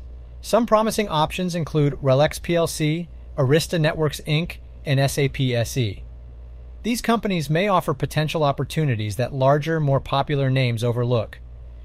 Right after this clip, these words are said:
Investing in A I can be a smart move for those looking to capitalize on the growth and potential of this industry. Whether you choose individual A I stocks or A I E T Fs, it's important to do thorough research and diversify your investments to maximize your chances of success.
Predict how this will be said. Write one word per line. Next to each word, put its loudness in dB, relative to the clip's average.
Investing 4
in 0
A 2
I 2
can 0
be 0
a 2
smart 0
move 2
for -2
those 2
looking 0
to -2
capitalize -2
on 2
the 0
growth 2
and -4
potential -2
of -6
this -4
industry. -6
Whether 6
you 4
choose 2
individual 4
A 4
I 2
stocks 0
or -2
A 2
I 4
E 0
T -2
Fs, -2
it's 2
important 4
to -2
do 4
thorough 4
research 0
and 0
diversify 2
your 2
investments 0
to -4
maximize 0
your -2
chances -2
of -6
success. -6